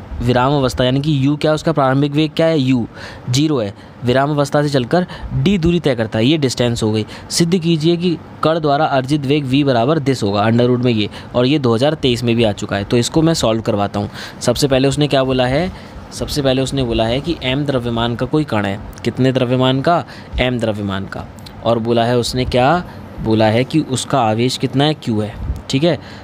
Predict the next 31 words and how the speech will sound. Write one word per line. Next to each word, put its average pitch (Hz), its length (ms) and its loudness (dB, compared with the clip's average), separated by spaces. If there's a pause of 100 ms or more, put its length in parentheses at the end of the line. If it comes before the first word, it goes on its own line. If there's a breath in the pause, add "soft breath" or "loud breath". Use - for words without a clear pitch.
(160 loud breath)
और 123 200 2
फिर 143 160 0
उसने 139 240 2
बोला 123 200 4
है 143 120 2
कि 160 180 0
एक 147 160 2
समान 139 360 2
वैद्युत 127 300 0
क्षेत्र 139 420 -2
ई 143 140 2
में 175 200 4 (360 loud breath)
विराम 131 460 2
अवस्था 123 380 0
से 110 120 -8
जाता 101 240 -2
है। 101 60 -2
कितने 120 300 0
से? 170 120 2
विराम 113 320 2
अवस्था 107 320 -2
से, 117 80 0
यानी 117 160 4
कि 120 200 2
यू 139 100 4
बराबर 143 300 2
कितना 143 200 0
दे 147 100 2
रखा 143 160 2
है? 165 80 0
ज़ीरो। 104 320 -4